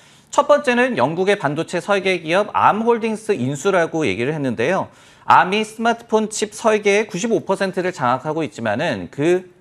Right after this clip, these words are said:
딜을 완료시키는데 시간이 많이 소요되고 있음을 지적을 했습니다.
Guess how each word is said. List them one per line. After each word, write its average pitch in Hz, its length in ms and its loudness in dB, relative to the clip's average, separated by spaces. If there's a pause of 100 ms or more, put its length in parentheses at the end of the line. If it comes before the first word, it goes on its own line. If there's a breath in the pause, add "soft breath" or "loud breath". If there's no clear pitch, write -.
딜을 156 280 0
완료시키는데 139 800 -2
시간이 202 360 -2
많이 107 260 0
소요되고 247 500 -2
있음을 117 560 -6
지적을 95 440 -2
했습니다. 87 600 -8